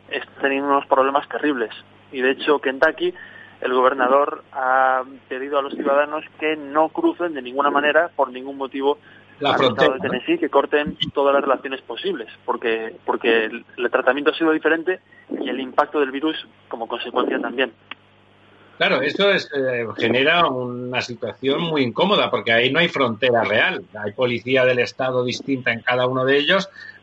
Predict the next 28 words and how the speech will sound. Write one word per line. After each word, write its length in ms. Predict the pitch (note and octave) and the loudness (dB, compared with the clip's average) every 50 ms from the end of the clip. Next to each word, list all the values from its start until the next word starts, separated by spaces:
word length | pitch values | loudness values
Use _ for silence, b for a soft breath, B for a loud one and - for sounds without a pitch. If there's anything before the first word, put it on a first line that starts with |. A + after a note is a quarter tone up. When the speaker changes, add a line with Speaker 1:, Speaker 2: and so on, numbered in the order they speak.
| - - | -8 -2
Speaker 2:
pero 260 | B2 A#2 A2 G#2 G2+ | 0 2 4 4 4
en 100 | G2+ G2+ | 2 2
realidad 300 | G#2+ G#2 G2+ G#2 A2+ B2+ | 2 4 4 4 6 4
la 100 | C#3 C3+ | 4 2
carretera 500 | - C#3 A#2+ A#2 F#2+ - B2+ B2 C3+ C3 | 2 2 2 0 0 2 2 4 4 2
sigue 340 | - - D3 D3 D3+ F3 E3 | 2 0 -2 2 2 2 2
y 60 | D3+ | 2
hay 120 | C#3+ C3+ | 2 2
un 140 | C3+ C#3 C#3 | 2 2 2
cartel 400 | C3+ B2+ G#2+ G#2 - G3 F#3+ - | 0 -2 -2 0 0 0 0 0
que 100 | - D#3+ | 0 -2
te 100 | - A#2+ | -2 -2
anuncia 320 | A2 A#2+ C#3+ C#3+ B2 B2+ A#2 | -2 -2 -2 -4 -4 -4 -4
que 80 | A#2+ | -4
has 120 | A2+ - - | -4 -4 -4
cambiado 340 | B2 A#2 A#2 A#2+ B2 A#2+ | -4 -2 2 4 4 4
de 60 | A2 G#2 | 4 0
Estado 320 | - - - F#3+ F#3 C#3 | -4 0 0 2 2 2
estrictamente, 760 | G#2+ - - C3 B2 - - A#2 A#2+ D#3+ G3+ G3+ F#3+ - G2 | 0 -2 -4 -8 -8 -6 -6 -6 -2 0 -2 -2 -2 -6 -6
¿no? 120 | A2+ D#3 F#3+ | -4 -4 -4
O 40 | |
sea, 280 | F#3 - A#2+ G#2+ G2 F#2+ B B B B B B B _ - | -4 -4 -8 -8 -8 -12 B B B B B B B _ -8
man-, 300 | A2+ A2+ A2 G#2+ G2 - | -4 -2 -2 -2 -4 -2
te 120 | - A#2 G#2 | 0 2 2
mantienes 520 | G#2+ G#2+ G#2 F#2+ B2 B2+ B2+ C3+ C3+ C#3 | 2 2 0 2 2 2 2 4 2 2
en 120 | D3+ D3 | 2 2
el 160 | C3+ A#2+ A2+ A2+ | 2 2 2 2
mismo, 720 | A#2+ A#2+ A#2 A2 A2+ A#2 A#2 A#2 A2+ A2 G#2+ G#2 G2 | 0 0 0 0 0 2 2 2 2 2 0 -2 -2